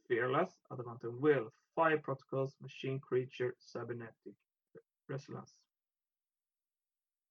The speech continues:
And then you need, uh, Mechanicum Tagmata Army list there. I'm not good at these rules. Chris,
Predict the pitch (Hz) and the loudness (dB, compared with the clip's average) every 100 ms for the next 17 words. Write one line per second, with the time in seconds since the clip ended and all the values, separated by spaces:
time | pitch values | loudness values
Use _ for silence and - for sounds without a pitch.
0 | _ _ _ _ _ 139 131 135 135 135 | _ _ _ _ _ -2 2 4 4 2
1 | 131 127 127 123 123 110 107 - - - | 2 0 0 0 -2 -4 -4 -6 -8 -10
2 | - 135 135 135 131 131 135 135 135 - | -6 -6 4 4 4 2 0 0 -4 -10
3 | _ 127 131 135 139 139 139 165 175 - | _ -6 -4 -4 -2 -2 0 -2 -2 2
4 | 151 180 - 123 127 131 - 131 139 139 | 4 4 0 -8 -6 -8 -8 -6 -4 -4
5 | 135 139 - 147 160 160 - - - _ | -4 -6 -2 2 2 -2 -8 -20 -20 _
6 | _ _ _ _ _ _ _ 135 147 | _ _ _ _ _ _ _ -2 -2